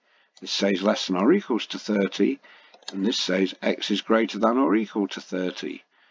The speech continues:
So thirty, we wouldn't know which class to put it in. So this is an error here. All these signs going down the left here should all be just less than signs. Okay, but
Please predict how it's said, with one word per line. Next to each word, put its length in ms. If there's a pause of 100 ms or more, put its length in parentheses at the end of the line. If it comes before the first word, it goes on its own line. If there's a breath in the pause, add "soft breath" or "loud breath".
(180)
So 140
thirty, 540
we 140
wouldn't 260
know 200
which 260
class 220
to 100
put 180
it 180
in. 140 (400)
So 100
this 380 (100)
is 300
an 180 (120)
error 380 (120)
here. 320 (540 loud breath)
All 240
these 260
signs 460
going 300
down 220
the 120
left 340
here 240 (300 soft breath)
should 320
all 240
be 260 (160)
just 320 (260)
less 320
than 220
signs. 560 (600 loud breath)
Okay, 340 (320 soft breath)
but 180